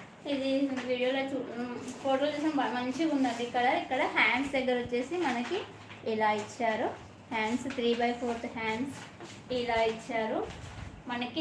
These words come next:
నెక్ పార్ట్ వచ్చేసి ఈ విధంగా రౌండ్ షేప్‌లో ఈ షేప్ అయితే ఇచ్చారు మనకి.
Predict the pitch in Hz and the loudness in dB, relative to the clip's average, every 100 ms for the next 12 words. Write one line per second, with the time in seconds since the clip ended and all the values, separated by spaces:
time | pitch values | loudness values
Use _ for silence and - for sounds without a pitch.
0 | 277 240 - 269 247 - 220 247 277 254 | -2 -2 0 2 2 0 -4 -4 -4 -4
1 | - 226 220 220 247 262 214 208 220 226 | -6 -4 -2 0 2 2 2 2 0 0
2 | 226 220 254 254 240 254 269 233 226 214 | 0 0 2 0 0 -2 -2 -2 0 -2
3 | 220 220 - 190 - 339 - | -4 -8 -10 -10 -8 -8 -10